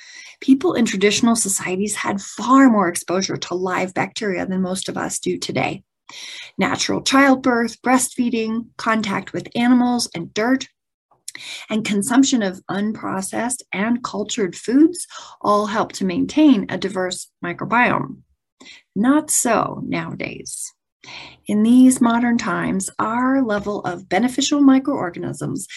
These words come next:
is typically much more limited. This is due to many factors: more cesarean births, shortened or absent breastfeeding,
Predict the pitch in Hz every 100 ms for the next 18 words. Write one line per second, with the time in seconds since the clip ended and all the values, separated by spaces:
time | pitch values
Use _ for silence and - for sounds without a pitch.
0 | - - 202 196 - 226 214 202 185 180
1 | - 185 202 214 - - - 185 170 160
2 | 165 - _ 180 151 143 - - - _
3 | _ - - - - 269 320 302 294 208
4 | 202 196 196 202 202 202 196 135 - -
5 | - - 180 180 175 170 170 - 247 262
6 | 262 262 254 247 254 - - - 208 -
7 | 190 180 - 175 170 - 160 - 240 262
8 | - 254 247 240 254